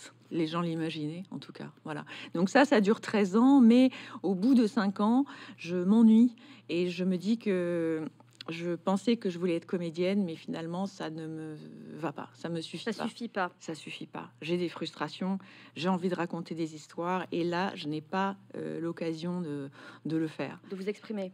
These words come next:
Speaker 1: De m'exprimer. Donc, j'en parle à mon producteur et je lui dis, voilà, euh, Pascal Breton,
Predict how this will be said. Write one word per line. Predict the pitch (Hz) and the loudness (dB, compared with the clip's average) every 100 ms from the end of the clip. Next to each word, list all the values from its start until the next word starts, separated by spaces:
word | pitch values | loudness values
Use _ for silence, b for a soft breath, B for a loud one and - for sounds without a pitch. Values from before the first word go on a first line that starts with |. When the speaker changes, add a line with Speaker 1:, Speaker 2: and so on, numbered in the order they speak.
| - | -8
Speaker 1:
De | 165 | -4
m'exprimer. | 170 156 - 160 147 139 143 | -2 -4 -8 -10 -8 -8 -8
Donc, | 151 151 | -6 -6
j'en | 151 156 | -4 -6
parle | 143 185 175 165 | -2 0 0 -4
à | |
mon | 160 | -6
producteur | 147 165 151 147 170 185 | -8 -8 -8 -8 -4 -2
et | 175 | -2
je | 151 | -6
lui | 143 147 | -8 -10
dis, | 139 151 | -10 -10
voilà, | 156 143 127 - _ _ _ - | -6 -4 -6 -10 _ _ _ -8
euh, | 135 139 135 143 147 - | -6 -6 -8 -10 -12 -10
Pascal | 139 - 147 | -8 -6 -6
Breton, | 135 147 160 165 | -6 -10 -10 -12